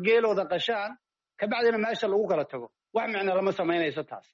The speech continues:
Waxaa loo baahan yahay in laga hortago, oo laga xanuunsado, oo laga danqado, oo la yiraahdo, "War sidan xal ma noo taha?"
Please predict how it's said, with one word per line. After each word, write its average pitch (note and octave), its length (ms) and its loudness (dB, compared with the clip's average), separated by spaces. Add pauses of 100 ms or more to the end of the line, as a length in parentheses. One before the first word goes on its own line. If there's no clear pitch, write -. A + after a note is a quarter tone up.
(420)
Waxaa F3 180 0
loo A#3 100 2
baahan G#3+ 320 0
yahay G#3+ 180 -2
in A3 80 -4
laga F#3+ 140 4
hortago, B3+ 560 0 (640)
oo F3 140 0
laga F3+ 240 0
xanuunsado, A#3+ 580 0 (440)
oo D#3+ 100 2
laga G3+ 240 2
danqado, A#3+ 560 -2 (520)
oo A3+ 120 2
la A#3+ 120 0
yiraahdo, G#3 460 2
"War G3 160 2
sidan A#3+ 380 -2
xal C4+ 260 -2
ma A#3+ 120 -2
noo A3+ 200 0
taha?" C#3+ 200 -6